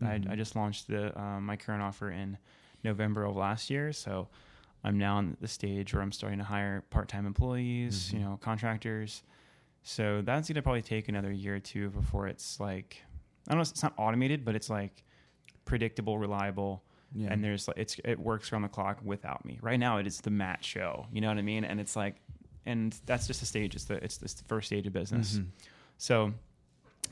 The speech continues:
Speaker 1: that's gonna probably be the rest of twenty twenty-three into twenty twenty-four. I should start to, I might launch another offer. So it just depends. But
Speaker 2: Yeah.
Speaker 1: twenty twenty-three, twenty twenty-four, I'd say we're gonna stick around here,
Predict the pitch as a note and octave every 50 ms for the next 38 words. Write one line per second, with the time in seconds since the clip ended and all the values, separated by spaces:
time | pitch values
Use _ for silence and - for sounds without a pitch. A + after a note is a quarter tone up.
0 | - - - B2+ C3 D3 D3 - - D3 C#3 B2+ C3+ C3 C3 C3 A#2+ B2 B2 B2
1 | B2 B2 A#2 - - _ _ - G#2+ A#2 A#2 A2 - - - - A#2 A2 - -
2 | A2+ A2 - - - A2 A2 A2 A2 A2 A2 G#2+ - - - - - - - -
3 | - - - - _ - - A2+ A#2+ B2 A#2 - - A#2 A#2 G#2+ - A2+ A2 A2
4 | - - A2 A2 G#2+ A2 A2 A2 G#2 - _ _ _ _ - - - A2+ - -
5 | A#2 A2 - - - - A#2 A2 A2 G#2 - - - - A2+ A2 G#2+ G#2+ G#2+ G#2+
6 | G#2+ G#2+ G#2 G#2 - - - - - - A#2+ A#2+ B2 A#2+ - A2 A2+ A2 G#2+ -
7 | G#2+ G#2 G#2+ - - G#2 A2 A2+ - C#3 C3+ C#3 C#3 C3 - B2+ - - A2+ -
8 | C3+ B2+ - - A#2 - - A2 A#2 B2+ C#3+ C#3+ - B2+ A2+ A2 - - - -
9 | A2+ G#2+ G#2 D#3 D#3+ D#3 D#3 C#3+ - C#3+ C#3 C3+ - C#3 C3 B2 C3 B2 A#2 A#2+
10 | A#2 A#2 A2 A2 - - - - - - - - _ - A#2+ A2+ - A#2 A2+ A2
11 | A2 A2+ A2 G#2+ - - A2 G#2+ - - A2 A2 G#2 G#2 G#2 G#2 G#2+ - - A#2
12 | A2+ A2 G#2+ G#2 G#2 G#2 G2+